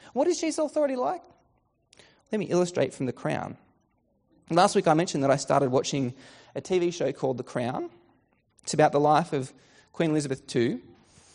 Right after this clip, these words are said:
And I promise I won't give away any spoilers here. But in the second episode, she's off in Kenya. She's not the Queen yet. Her father, the King, is still alive. And he was supposed to go on this,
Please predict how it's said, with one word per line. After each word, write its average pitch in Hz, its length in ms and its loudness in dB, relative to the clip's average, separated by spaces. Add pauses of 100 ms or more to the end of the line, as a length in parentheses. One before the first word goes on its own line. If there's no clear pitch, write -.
(140)
And 139 80 0
I 139 40 2
promise 233 360 0 (160)
I 139 40 2
won't 143 160 4
give 214 120 2
away 208 120 6
any 175 120 2
spoilers 170 460 0
here. - 260 -4 (680)
But 190 100 6
in 190 60 6
the 190 80 4
second 392 380 0
episode, 160 480 2
she's 180 180 0
off 190 140 4
in 143 120 2
Kenya. 147 440 -2 (640)
She's 151 140 0
not 254 140 0
the - 80 0
Queen 226 380 0
yet. 156 140 0
Her 156 120 0
father, 214 400 0
the 156 80 -4
King, 247 300 -2
is 143 120 -4
still 185 220 -2
alive. 139 560 0 (380)
And 196 60 -2
he - 20 2
was 190 100 0
supposed 262 380 2
to - 40 -8
go 214 160 2
on 190 120 0
this, 170 200 -2